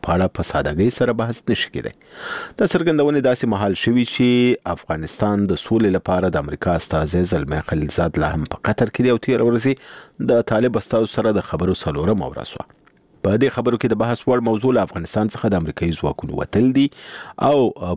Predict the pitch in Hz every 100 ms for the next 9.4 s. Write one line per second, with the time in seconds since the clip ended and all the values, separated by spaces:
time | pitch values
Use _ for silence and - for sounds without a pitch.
0 | - 80 80 82 - 82 104 95 101 95
1 | 82 80 78 82 80 - 82 - 175 -
2 | - 156 156 160 156 156 160 - 131 -
3 | 160 220 - 120 107 87 73 - - -
4 | - - - 175 - 110 123 - - -
5 | _ - - - - - 165 170 160 147
6 | 139 135 - 127 127 120 120 110 113 113
7 | 113 107 90 87 82 78 73 71 85 120
8 | 120 - 80 76 76 - 78 87 98 92
9 | 95 - 101